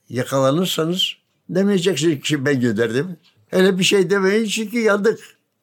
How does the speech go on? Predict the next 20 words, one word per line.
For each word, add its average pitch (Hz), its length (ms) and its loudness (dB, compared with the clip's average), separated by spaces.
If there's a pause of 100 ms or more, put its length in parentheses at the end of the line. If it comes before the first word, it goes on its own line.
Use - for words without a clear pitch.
(440)
"Yok," 196 320 0
dedik, 170 760 -8
"siz 151 480 -8
verin 175 300 0
izini, 139 480 -2
gideriz." 143 600 -2 (240)
Aldık 160 440 -4
bir 160 60 -2
günlük 123 360 -6
izini. 98 440 -8
Bulduk, 147 360 -2 (280)
bindik 127 560 -6
otobüse. 127 640 -6
Fakat 147 340 -10 (100)
saçlarımız 156 640 -4
kesikti. 185 640 -6
Çanakkale'ye 117 600 -4
geldik 87 460 -12 (520)
otobüsle. 131 580 -10 (500)
Çanakkale'de 110 640 -6